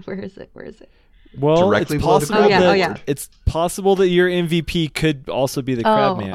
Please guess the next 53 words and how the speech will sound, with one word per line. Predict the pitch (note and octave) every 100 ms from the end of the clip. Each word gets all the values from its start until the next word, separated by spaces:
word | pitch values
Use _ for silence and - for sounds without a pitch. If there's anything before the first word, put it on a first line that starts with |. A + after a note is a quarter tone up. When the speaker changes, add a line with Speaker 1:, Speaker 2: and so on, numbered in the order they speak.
| F#3
Speaker 1:
okay. | F3 - D3 _ _ _ - - - -
Speaker 3:
That | C#3+ - -
seems | A3+
Speaker 1:
No. | B3 B3 A#3+
Speaker 3:
insult-, | A#3+ A#3+ A3+
well, | C#3 D3 D3
I | B2
guess | C3+
that's | D#3+ C#3+
not | A2+
exactly | F#2+ D#2+ E2+
insulting. | D2 - - - - -
It's | -
not, | C3 A#2+ -
it's | -
not, | D3+ D#3 C#3
it's | -
not | D3+
Speaker 2:
No. | B2
Speaker 3:
a |
dishonor | F2+ - E2 E2
to | E2
win | D2+
a |
Crabman. | - C2 C2+ F2+ A#2+ C3
It's | -
amazing. | G2 A#2 A#2+ - - - -
Speaker 1:
There's | A#3 A3+
just | _ C4 B3
so | - A#3+
Speaker 2:
Yeah. |
Speaker 1:
many | B3+ B3+ A#3
options. | - F3+ F3+ - - G3+
What | G3+ C4+
did, | F4 F#4+ -
what | C4+
did | F4+ F4+
the |
cop | F4 B3 A3 -
do | C4+
again? | C#4 C#4 C#4+ C#4 _ _ _ _ _ - -
Speaker 3:
He | - A2+
lied | F#2 G2
to | G2
the |
Speaker 2:
Just | E3+ D#3
an | B2+
Speaker 3:
farmer | E2
and | A#2
the | B2 B2+
Speaker 2:
idiot. | -
Speaker 3:
cows. | - E2+ D#2 C#2+ -
Speaker 2:
Yeah. | C#3 C3 B2+